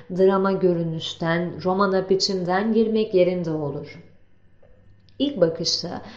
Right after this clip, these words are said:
ve ilgisiz bir okur için inatçı, titrek kişileri hiçbir zaman açıkça belirtmedikleri sorunlar ardında sürükleyen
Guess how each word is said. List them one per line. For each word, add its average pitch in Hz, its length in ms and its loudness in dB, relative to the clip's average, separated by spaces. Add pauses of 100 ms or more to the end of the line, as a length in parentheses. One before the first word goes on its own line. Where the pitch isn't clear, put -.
(160)
ve 233 200 10
ilgisiz 214 640 4
bir 156 60 -2
okur 160 320 -6
için 190 480 -6 (240)
inatçı, 170 720 0 (100)
titrek 214 480 2
kişileri 170 420 -2
hiçbir 208 500 8
zaman 196 320 0
açıkça - 540 0
belirtmedikleri 170 840 0
sorunlar 175 480 -2
ardında 165 480 -4
sürükleyen 160 800 -4